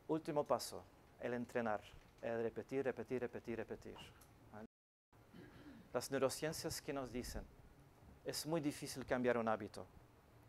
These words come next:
porque las redes neuronales están hechos y han tomado mucho tiempo para formarse, no lo quitas tan fácil. Es la mala noticia. La buena noticia es,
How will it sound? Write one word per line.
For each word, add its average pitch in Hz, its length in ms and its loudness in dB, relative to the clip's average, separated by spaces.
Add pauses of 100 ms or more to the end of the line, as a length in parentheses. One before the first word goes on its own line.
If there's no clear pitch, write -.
(960)
porque 131 240 4
las 117 220 6
redes 139 300 8
neuronales 127 460 6
están 117 280 2
hechos - 520 -6 (400)
y 123 40 -4
han 120 80 -4
tomado 123 260 2
mucho 147 260 -2
tiempo 127 260 0
para 113 180 6
formarse, 123 540 -2
no 135 120 0
lo 127 160 2
quitas - 380 -4
tan 117 180 -2
fácil. - 380 -8 (1120)
Es - 160 -4
la 139 100 4
mala 117 200 6
noticia. 107 460 -6 (1500)
La 117 120 8
buena 139 220 6
noticia 147 480 4
es, - 360 -2